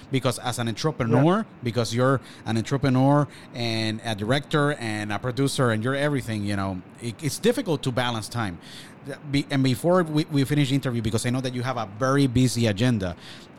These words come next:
Speaker 1: How do you
Speaker 2: No, it's
Speaker 1: balance
Speaker 2: okay.
Speaker 1: time? How do you balance time as a director and producer and being a family man? Dude, that's tough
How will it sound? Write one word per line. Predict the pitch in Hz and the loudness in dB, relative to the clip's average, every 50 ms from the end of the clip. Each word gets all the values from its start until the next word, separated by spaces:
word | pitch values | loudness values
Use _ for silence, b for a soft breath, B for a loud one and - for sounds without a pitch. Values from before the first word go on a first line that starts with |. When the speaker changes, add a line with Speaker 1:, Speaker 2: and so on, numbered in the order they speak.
| - - | -20 -16
Speaker 1:
How | - - 143 175 | -10 -2 -2 0
do | 208 196 208 | 0 0 0
you | 208 202 202 | 4 4 4
Speaker 2:
No, | 170 | 4
it's | 139 | 4
Speaker 1:
balance | - 143 147 175 190 185 175 170 - | 4 2 4 4 4 2 2 0 0
Speaker 2:
okay. | 156 151 | 0 2
Speaker 1:
time? | 143 135 120 107 98 90 82 - - - | 2 2 2 0 -2 -4 -6 -10 -16 -12
How | - - 175 220 240 | -4 0 0 0 2
do | 220 254 | 0 0
you | 220 226 226 | 0 0 0
balance | 170 131 156 151 165 175 175 165 - | 0 0 0 0 2 2 0 0 -2
time | - 160 156 147 | 0 0 0 2
as | 139 131 - | 0 0 0
a | 131 120 110 - B B B B B B - | 0 -2 -2 -2 B B B B B B 0
director | 131 123 120 120 135 147 143 - - 143 135 | 0 2 2 2 2 0 0 0 0 2 2
and | 131 123 110 | 2 0 -2
producer | - 123 113 107 135 143 147 135 - - 131 120 117 110 | -2 -4 0 4 4 6 6 4 2 2 0 2 2 0
and | 107 104 101 104 104 | -2 -4 -4 -6 -6
being | 117 131 139 | -4 -2 -2
a | 135 123 | -4 -4
family | - - 147 143 143 143 139 135 127 | -4 -4 -2 0 2 4 4 4 4
man? | 123 120 113 113 110 | 2 2 0 -2 -4
Dude, | 101 117 107 - | -4 -6 -4 -2
that's | 143 196 226 - - - - - | -2 -2 -2 -4 -6 -8 -10 -12
tough | - - 143 185 202 - - - | -6 -4 -2 0 -2 -2 -4 -12